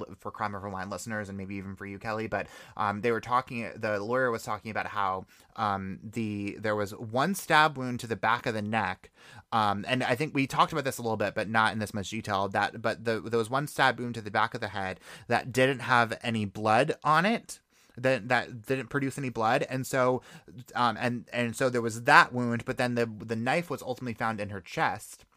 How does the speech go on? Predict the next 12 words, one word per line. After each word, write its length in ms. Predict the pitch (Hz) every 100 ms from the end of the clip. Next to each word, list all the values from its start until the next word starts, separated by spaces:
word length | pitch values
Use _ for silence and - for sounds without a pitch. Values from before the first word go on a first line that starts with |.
| _ _ _ _ _ -
And 80 | 139
so 140 | 147
basically 460 | 131 160 160 160 151
the 80 | 120
whole, 220 | 135 113
the 120 | 117
whole 300 | 123 120 110
idea 380 | 117 113 123 120
here, 280 | 113 110 101
right, 320 | 107 107 107
is 140 | 113
that, 260 | 104 104